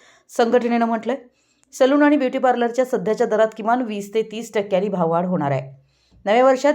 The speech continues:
केश कर्तनालय, ब्युटी पार्लर आणि सलूनमधील रेट वाढवण्याचा निर्णय सलून आणि ब्युटी पार्लर असोसिएशननं घेतलाय. जानेवारी दोन हजार पंचवीस पासून ही दरवाढ लागू होणार आहे.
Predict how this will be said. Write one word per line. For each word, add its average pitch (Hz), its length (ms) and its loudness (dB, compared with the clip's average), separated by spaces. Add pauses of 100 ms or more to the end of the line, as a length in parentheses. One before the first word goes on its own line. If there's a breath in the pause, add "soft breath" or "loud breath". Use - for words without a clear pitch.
(100)
केश 202 240 0
कर्तनालय, 208 480 0
ब्युटी 190 280 -4
पार्लर 190 380 -2
आणि 175 180 -2
सलूनमधील 220 640 -2
रेट 202 420 -2
वाढवण्याचा 214 480 -2
निर्णय 185 380 -2 (360 soft breath)
सलून 277 320 2
आणि 285 140 2
ब्युटी 220 240 -2
पार्लर 226 400 0
असोसिएशननं 196 840 -4
घेतलाय. 151 360 -8 (680 soft breath)
जानेवारी 277 360 4
दोन 254 200 2
हजार 240 200 0
पंचवीस 202 380 -6
पासून 214 300 -6
ही 214 160 -6
दरवाढ 185 500 0
लागू 170 300 -2
होणार 180 240 -2
आहे. 247 80 -4